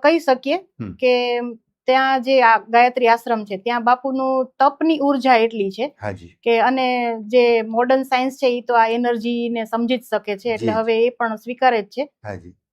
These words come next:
Speaker 1: તો જ્યારે એ એક સંતનો સંકલ્પ છે કે મારે લોકોને આ રીતે મુક્ત કરી અને,
Speaker 2: હમ.
Speaker 1: અ, કલ્યાણકારી જીવન આપવું છે એમ. અને
Speaker 2: બરાબર.
Speaker 1: જ્યારે વ્યક્તિ પોતે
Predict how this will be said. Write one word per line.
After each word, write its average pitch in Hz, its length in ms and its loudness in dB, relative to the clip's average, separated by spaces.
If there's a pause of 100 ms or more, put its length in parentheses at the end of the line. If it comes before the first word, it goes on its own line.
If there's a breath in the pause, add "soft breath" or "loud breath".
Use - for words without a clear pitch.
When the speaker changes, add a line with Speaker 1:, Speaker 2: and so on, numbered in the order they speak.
(140)
Speaker 1:
તો 247 120 2
જ્યારે 269 400 4
એ 294 480 2 (440)
એક 302 200 -2
સંતનો 339 460 4
સંકલ્પ 311 460 2
છે 294 200 0
કે 277 120 -2
મારે 247 280 2
લોકોને 262 380 0
આ 247 40 0
રીતે 247 240 -4
મુક્ત 262 340 0
કરી 254 320 0
અને, 254 340 -4 (160)
Speaker 2:
હમ. - 60 -4
Speaker 1:
અ, 226 160 -2
કલ્યાણકારી 226 600 2
જીવન 196 340 -4
આપવું 190 300 -6
છે 190 120 -12
એમ. 185 80 -8
અને - 460 -12
Speaker 2:
બરાબર. 220 140 -2
Speaker 1:
જ્યારે 262 280 4
વ્યક્તિ 247 380 0
પોતે 320 540 0